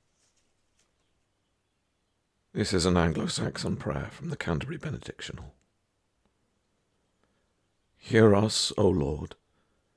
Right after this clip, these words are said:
and as you were placated by the prayers and confession of the tax collector in the gospel, so be pleased to receive with kindness this your servant, who,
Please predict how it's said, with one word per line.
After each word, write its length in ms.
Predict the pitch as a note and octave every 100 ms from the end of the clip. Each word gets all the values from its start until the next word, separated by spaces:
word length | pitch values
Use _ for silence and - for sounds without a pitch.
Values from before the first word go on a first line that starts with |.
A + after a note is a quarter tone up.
| _ _ _ _ _
and 180 | - F#2+
as 280 | G#2+ C3 -
you 140 | B2
were 180 | A2+ A2
placated 680 | - - - E2+ - F2+ -
by 140 | - E2
the 120 | F2
prayers 480 | - G2 F2 F2 F#2+
and 160 | F2+
confession 600 | - F#2 - G2 - -
of 80 | D2+
the 80 | C#2+
tax 360 | - D#2+ - -
collector 500 | - - - - -
in 100 | -
the 80 | D#2+
gospel, 560 | - - - - D2+ _ _ _ _ _ _ _ _ _ _ _ _
so 380 | - - - B2
be 140 | D3+
pleased 640 | - - A2 G#2 - - -
to 100 | -
receive 500 | G2+ G#2+ - A2 -
with 140 | A2+
kindness 800 | - - F2+ D2+ F#2 F2 E2 - - _ _ _ _ _ _
this 420 | - B2+ G#2 - -
your 160 | A#2
servant, 600 | - A#2+ A2+ D#2+ E2+ E2 _ _ _ _ _ _
who, 400 | - D#3 A#2 -